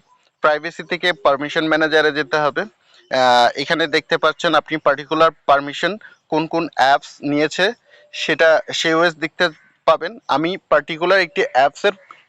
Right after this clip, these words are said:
কী পারমিশন নিয়েছে সেটা দেখার জন্য অ্যাপসের, অ্যাপসে গেলাম। অ্যাপসে গিয়ে আমি আমাদের মিউজিক যে অ্যাপসটা আছে, যেটা আমাদের অডিও গান শোনায় শুধুমাত্র, সেই অ্যাপসটা দে-,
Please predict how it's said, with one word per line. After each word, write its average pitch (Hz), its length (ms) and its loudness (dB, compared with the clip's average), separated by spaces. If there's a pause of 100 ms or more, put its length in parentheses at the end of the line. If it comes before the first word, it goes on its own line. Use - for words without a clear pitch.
কী 208 140 -6
পারমিশন 190 480 0
নিয়েছে 190 320 -4
সেটা 175 280 0
দেখার 165 340 0
জন্য 185 240 -2 (120)
অ্যাপসের, 139 420 0 (520)
অ্যাপসে 151 400 2
গেলাম। 180 360 -2 (300)
অ্যাপসে 139 400 0
গিয়ে 160 380 -2 (200)
আমি 147 420 0
আমাদের 139 420 0 (140)
মিউজিক 143 480 -4 (340)
যে 143 200 0 (440)
অ্যাপসটা 143 440 2
আছে, 208 280 -4 (180)
যেটা 135 200 0
আমাদের 135 280 0
অডিও 156 360 -2
গান 170 180 2
শোনায় 175 320 -2
শুধুমাত্র, 165 600 -2 (360)
সেই 151 260 -4
অ্যাপসটা 151 380 2
দে-, 147 120 -4